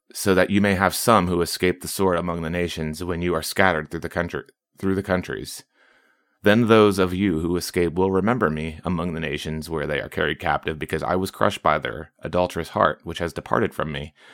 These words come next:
and by their eyes, which play the harlot after their idols. They will loathe themselves for the evils which they committed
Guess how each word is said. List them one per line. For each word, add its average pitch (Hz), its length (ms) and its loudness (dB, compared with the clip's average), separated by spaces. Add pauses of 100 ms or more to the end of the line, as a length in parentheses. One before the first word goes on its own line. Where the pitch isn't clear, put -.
(420)
and 107 140 4
by 120 160 10
their 110 180 8
eyes, 95 400 8
which 85 180 -4
play 90 200 2
the 85 120 0
harlot 85 380 0 (260)
after 85 240 0
their - 200 -6
idols. - 520 -2 (420)
They 101 100 4
will 92 180 4
loathe 107 240 6
themselves 82 560 -2
for - 120 -6
the - 200 -4
evils 71 460 -2
which - 160 -10
they 82 140 -2
committed 80 440 -6